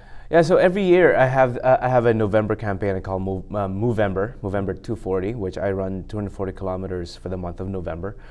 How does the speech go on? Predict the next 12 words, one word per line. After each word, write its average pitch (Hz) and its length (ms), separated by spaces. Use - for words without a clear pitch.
Um, 95 420
my, 131 180
my 127 160
feet - 260
suffer 127 240
for 127 260
it, 131 300
but 95 140
I 101 80
love 98 200
it - 300
because 107 800